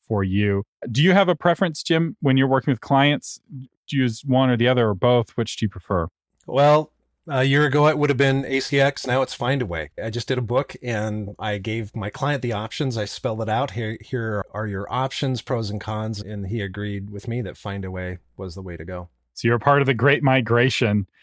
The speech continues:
Speaker 2: I am part of the, <laughs> I am part of the migration.
Speaker 1: Well, one of the things with A C X is that you're locked into a seven-year exclusivity commitment to Amazon, and that's really restricting. And a lot of authors want to be able to do a Chirp deal.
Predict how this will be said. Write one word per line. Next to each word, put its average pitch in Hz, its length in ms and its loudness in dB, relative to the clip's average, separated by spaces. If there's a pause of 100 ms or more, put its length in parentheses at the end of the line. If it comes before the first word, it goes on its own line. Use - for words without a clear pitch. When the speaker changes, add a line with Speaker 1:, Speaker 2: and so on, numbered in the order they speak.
(100)
Speaker 2:
I 127 180 0
am 151 160 4
part 151 200 4
of 135 40 2
the, 139 400 0
<laughs> - 40 -16
I 160 220 2
am 120 120 0
part 160 200 2
of - 20 -2
the 127 80 0
migration. - 800 -6 (360)
Speaker 1:
Well, 202 240 6
one 240 180 8
of 311 80 0
the - 80 -8
things 214 140 6
with 170 140 4
A 151 100 6
C 165 140 2
X 220 200 4
is 151 100 2
that 139 160 4
you're 131 120 2
locked 123 320 2
into 143 380 6
a 98 60 0
seven-year 127 760 4
exclusivity 113 920 2
commitment 101 720 2 (140)
to - 340 0
Amazon, 98 760 4
and 107 180 2
that's 123 460 2 (200)
really 131 280 6
restricting. - 640 0
And 113 120 -10
a 113 60 -2
lot 113 240 0
of 104 80 0
authors 104 440 2
want 110 200 6
to 127 60 6
be 117 100 6
able 113 140 6
to 117 80 6
do 123 120 6
a 117 40 4
Chirp - 360 2
deal. 147 360 -2